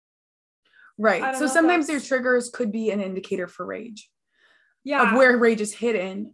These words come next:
Speaker 2: And also if there's, like, that much anger and rage, like, normally there's a sign that there's a boundary that needs to be in place.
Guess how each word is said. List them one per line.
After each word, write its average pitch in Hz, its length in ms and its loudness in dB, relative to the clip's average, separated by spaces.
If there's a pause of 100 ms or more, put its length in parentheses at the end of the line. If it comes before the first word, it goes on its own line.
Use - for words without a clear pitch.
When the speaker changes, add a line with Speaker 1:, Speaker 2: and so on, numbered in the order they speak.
Speaker 2:
And 302 160 -8
also 269 400 -8
if 302 100 -16
there's, 240 480 -10 (600)
like, 247 240 -8
that 220 200 0
much 240 200 -12 (120)
anger 262 640 -2
and 247 220 -10
rage, 226 340 -6
like, 240 200 -6
normally 226 360 -8
there's 220 240 -8
a 226 60 -12
sign 214 320 -10
that 220 120 -12
there's 226 260 -8
a 226 40 -8
boundary 220 520 -4
that 214 200 -6
needs 220 300 -8
to - 80 -20
be 262 340 -10 (140)
in 262 160 -2
place. 247 640 -6